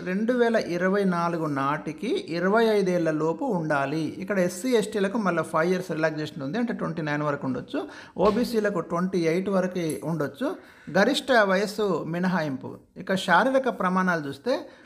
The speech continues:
పురుషులు వన్ సెవెంటీ మీ-, ఆ, వన్ సెవెంటీ సెంటీమీటర్స్ హైట్ ఉండాలి, మహిళలు వన్ ఫిఫ్టీ సెవెన్ సెంటీమీటర్స్ హైట్ ఉండాలి. ఈ హైట్ చూసుకోండి, వన్ సెవెంటీ సెంటీమీటర్స్,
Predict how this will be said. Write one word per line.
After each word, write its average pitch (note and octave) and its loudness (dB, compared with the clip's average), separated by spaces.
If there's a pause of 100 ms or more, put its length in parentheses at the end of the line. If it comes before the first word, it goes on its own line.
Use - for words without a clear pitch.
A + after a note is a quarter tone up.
(180)
పురుషులు B3 4
వన్ A#3 0
సెవెంటీ B3+ -2
మీ-, G#3 -4
ఆ, D3+ 2
వన్ G#3+ 2
సెవెంటీ A3+ 2
సెంటీమీటర్స్ F#3+ 0
హైట్ E3 0
ఉండాలి, D3+ 0 (260)
మహిళలు G#3+ 4
వన్ A3 2
ఫిఫ్టీ B3+ -8
సెవెన్ A#3+ -2
సెంటీమీటర్స్ F#3+ -2
హైట్ E3 -2
ఉండాలి. C#3 -2
ఈ - 0
హైట్ G#3 -2
చూసుకోండి, F3 -2
వన్ D#3 -4
సెవెంటీ F#3 -2
సెంటీమీటర్స్, F#3+ -2